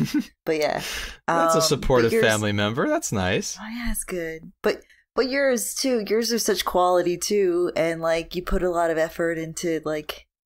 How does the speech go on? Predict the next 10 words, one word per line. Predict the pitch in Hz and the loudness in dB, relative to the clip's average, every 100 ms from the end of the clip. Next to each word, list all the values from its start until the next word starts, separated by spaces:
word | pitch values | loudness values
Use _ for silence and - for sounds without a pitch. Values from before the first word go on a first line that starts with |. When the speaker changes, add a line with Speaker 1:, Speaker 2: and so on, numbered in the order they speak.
| _ | _
Speaker 2:
your, | - 175 170 - | -8 -4 -4 -4
your | - 175 | -6 -4
videos. | 170 165 151 151 151 151 - - | -4 -2 -2 -2 -4 -4 -6 -6
And, | 160 156 | -6 -6
like, | 156 151 143 | -4 -4 -2
we | 190 | 0
don't, | 196 226 220 - | 2 2 -2 -4
we | 208 | -2
don't | 220 190 | -2 -4
hound. | 196 185 165 156 | -6 -8 -8 -14